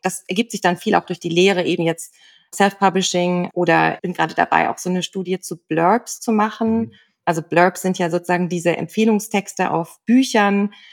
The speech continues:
Speaker 1: die es im angloamerikanischen Raum schon sehr, sehr lange gibt. Also,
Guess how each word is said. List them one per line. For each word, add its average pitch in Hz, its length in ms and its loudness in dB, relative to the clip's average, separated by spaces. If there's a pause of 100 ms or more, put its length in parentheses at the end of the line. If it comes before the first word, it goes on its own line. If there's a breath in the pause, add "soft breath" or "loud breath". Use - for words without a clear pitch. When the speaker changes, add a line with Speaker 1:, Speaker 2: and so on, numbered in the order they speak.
(220 loud breath)
Speaker 1:
die 185 140 4
es - 340 -6 (120)
im 175 120 0
angloamerikanischen 175 800 2
Raum 170 160 4
schon 175 160 -4
sehr, 170 140 2
sehr 170 120 0
lange 233 440 0
gibt. 233 320 -4
Also, 147 320 0